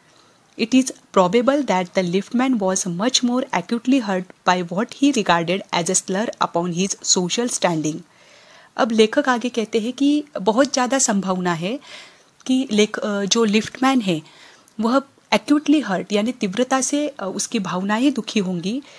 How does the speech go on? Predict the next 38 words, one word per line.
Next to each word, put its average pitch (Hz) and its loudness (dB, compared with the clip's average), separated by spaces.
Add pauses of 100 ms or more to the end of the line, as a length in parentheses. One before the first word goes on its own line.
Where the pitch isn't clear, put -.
(260)
क्योंकि 226 0
उसको 262 -2
जो 254 0
slur 247 0
यानी 196 0
अपमानजनक 240 0
शब्द 220 2 (100)
मिले 202 2 (120)
थे 190 -2 (360)
वो 220 4
भी 233 0
उसके 240 0
लिए, 233 -2 (540)
उसके 226 0
आत्मसम्मान 247 0
को 190 -2
ठेस 208 2
पहुंचाने 190 -2
वाले 165 -4
थे। 254 -4 (840)
Than 190 4 (320)
he 294 6
would 302 2
have 208 0
been 240 0 (120)
if 254 0 (160)
he 285 6
had 208 2
a 226 -2
kick 302 4 (180)
on 190 2
the 180 0
shins 240 -2 (320)
for 208 2
which 294 4 (180)
he 302 6 (140)
could 285 2
have 208 0